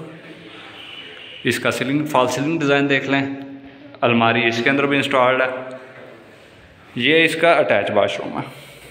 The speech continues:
ये इसका vanity design है, साथ में ये शीशा लगा हुआ है और tile का बहुत ज़बरदस्त combination किया गया।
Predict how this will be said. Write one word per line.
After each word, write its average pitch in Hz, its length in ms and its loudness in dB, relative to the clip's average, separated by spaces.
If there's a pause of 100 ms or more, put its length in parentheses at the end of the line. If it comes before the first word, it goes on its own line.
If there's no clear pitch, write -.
(1160)
ये 120 160 4
इसका 127 240 0
vanity 127 440 2
design 175 320 2
है, - 320 -6 (260)
साथ 104 580 -2
में 110 140 -2
ये 107 160 0
शीशा 110 320 -4
लगा 123 180 -2
हुआ 120 200 4
है 113 60 6
और 113 100 0
tile 107 260 2
का 110 80 2
बहुत 110 260 2
ज़बरदस्त 123 380 -2
combination 131 500 -2
किया 135 160 2
गया। 131 180 0